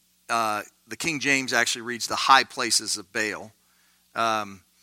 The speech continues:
so there's this idea that they're sitting up on some kind of hill, and they've built, like, a high place of Baal worship there,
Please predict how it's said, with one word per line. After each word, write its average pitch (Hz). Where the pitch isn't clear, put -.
so -
there's 131
this 135
idea 156
that 131
they're 127
sitting 180
up 160
on 131
some 185
kind 160
of 117
hill, 139
and 123
they've 123
built, 156
like, 131
a 117
high 139
place 139
of 113
Baal 139
worship 123
there, 107